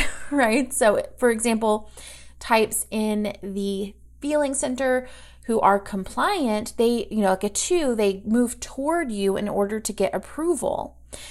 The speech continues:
So they move toward you in flattery to get approval. Type fours move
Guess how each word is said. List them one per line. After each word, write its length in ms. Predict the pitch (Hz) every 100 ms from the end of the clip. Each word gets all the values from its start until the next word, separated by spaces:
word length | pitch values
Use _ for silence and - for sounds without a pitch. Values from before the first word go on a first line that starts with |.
| -
So 140 | - 233
they 120 | 226
move 260 | 226 220
toward 420 | - - 302 330 240
you 160 | 208
in 140 | 190 196
flattery 720 | - 202 180 196 202 - -
to 100 | -
get 120 | 208 185
approval. 600 | - 320 320 220 131 - - - -
Type 280 | - 208 -
fours 560 | - - 359 294 233
move 220 | 220 214